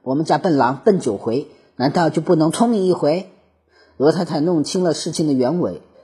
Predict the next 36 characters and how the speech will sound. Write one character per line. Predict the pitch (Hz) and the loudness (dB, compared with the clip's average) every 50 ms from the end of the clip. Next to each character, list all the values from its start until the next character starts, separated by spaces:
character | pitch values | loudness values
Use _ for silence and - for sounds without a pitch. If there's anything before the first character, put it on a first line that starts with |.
| _ _ _ _ _ | _ _ _ _ _
知 | - - 160 156 | 0 2 4 4
道 | 160 143 | 4 2
是 | - - | 0 -2
笨 | 143 - 196 170 | -2 0 0 2
狼 | 147 131 135 | 2 0 -2
和 | 135 - 160 | -2 -2 -4
聪 | - - 190 185 | -2 -2 -2 -2
明 | 196 202 190 | 0 -2 -2
兔 | 190 - 220 | -2 -2 0
的 | 156 127 | 0 -2
主 | 110 - 107 107 | -2 -4 -4 -2
意， | 123 127 - - - - - _ _ _ | -2 -2 -4 -6 -10 -20 -20 _ _ _
于 | _ 120 117 131 151 | _ 0 0 2 2
是 | - - - - 156 | 0 0 -2 0 0
啊， | 143 131 110 92 - - - - _ | 2 2 0 -2 -4 -10 -16 -20 _
罚 | - 131 120 123 131 135 135 - - _ _ | 0 2 4 4 4 2 -2 -8 -18 _ _
笨 | - 185 165 | 0 2 2
狼 | 139 123 131 | 2 0 0
和 | 127 160 | -2 -4
聪 | 156 - - 185 | -6 -4 -4 -2
明 | 180 180 180 | -2 -2 -2
兔 | 175 - 214 160 131 | 0 2 2 2 2
给 | 156 - 117 | 2 0 -2
镇 | 117 - 196 170 151 | 0 2 0 0 0
上 | 165 151 | 0 0
的 | 139 131 | 2 2
每 | 127 123 113 101 95 | 2 0 0 -2 -6
户 | - - 180 165 135 | -4 0 2 2 4
人 | 117 110 127 | 2 0 -2
家 | - 165 147 139 139 - - - _ _ | -2 -2 -4 -4 -6 -10 -16 -20 _ _
打 | - 113 117 - - | 0 2 2 2 0
扫 | - - 110 107 | 0 -2 -2 -2
一 | 104 110 | -4 -6
次 | 120 - - 170 | -8 -4 -2 0
卫 | 135 135 143 123 | 2 2 2 2
生。 | 110 - - 151 147 185 | 0 0 -2 -2 -2 -2